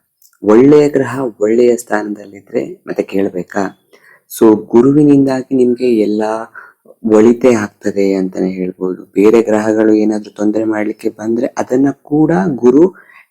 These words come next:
ನಿಭಾಯಿಸ್ತಾನೆ, ತೊಂದರೆಯನ್ನ ಕಡಿಮೆ ಮಾಡ್ತಾನೆ, ಗುರು ನಿಮ್ಮ ಕೈ ಹಿಡಿತಾನೆ ಅನ್ನೋದ್ರಲ್ಲಿ ಎರಡು ಮಾತಿಲ್ಲ.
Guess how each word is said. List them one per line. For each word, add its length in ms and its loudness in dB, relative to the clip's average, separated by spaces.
ನಿಭಾಯಿಸ್ತಾನೆ, 880 0
ತೊಂದರೆಯನ್ನ 680 -2
ಕಡಿಮೆ 340 2
ಮಾಡ್ತಾನೆ, 600 -4
ಗುರು 280 2
ನಿಮ್ಮ 240 0
ಕೈ 340 0
ಹಿಡಿತಾನೆ 520 -2
ಅನ್ನೋದ್ರಲ್ಲಿ 520 -2
ಎರಡು 220 0
ಮಾತಿಲ್ಲ. 440 -2